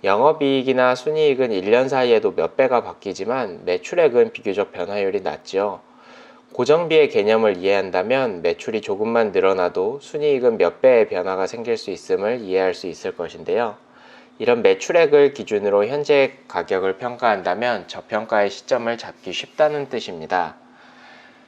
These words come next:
특히 성장 잠재력이 충분하고 경쟁 우위를 가지고 있는 좋은 회사를 슈퍼컴퍼니라고 하는데, 이런 회사가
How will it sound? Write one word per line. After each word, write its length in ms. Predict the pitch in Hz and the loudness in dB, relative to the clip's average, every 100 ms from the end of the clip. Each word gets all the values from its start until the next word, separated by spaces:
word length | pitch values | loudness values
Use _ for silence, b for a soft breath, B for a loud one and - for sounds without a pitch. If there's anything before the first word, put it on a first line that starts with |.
| _ | _
특히 460 | - - - 165 160 | -12 -12 -6 -4 -2
성장 420 | 170 175 175 175 | -4 -2 0 0
잠재력이 680 | 147 113 104 110 104 104 101 | -2 -4 0 0 0 -2 -8
충분하고 840 | - 160 147 147 120 101 113 147 - | -8 -10 -6 -4 -2 -2 -2 -4 -10
경쟁 480 | - 107 110 120 101 | -8 -6 -4 -4 -2
우위를 240 | 101 101 | -2 -2
가지고 460 | 98 - 87 98 98 | -4 -8 -8 -6 -6
있는 340 | 87 92 127 | -6 -8 -10
좋은 460 | 131 104 104 117 117 | -6 -2 -2 -2 -4
회사를 440 | 107 95 87 92 | -4 -4 -4 -4
슈퍼컴퍼니라고 1040 | 95 160 - 160 156 135 139 113 90 87 87 | -6 -8 -6 -4 -6 -6 -6 -4 -2 -2 -4
하는데, 540 | 85 85 101 120 85 - B B B B B | -6 -8 -4 -4 -6 -14 B B B B B
이런 360 | - 107 123 135 | -4 2 2 2
회사가 680 | 151 143 139 123 123 127 131 | -4 -2 0 2 2 2 -2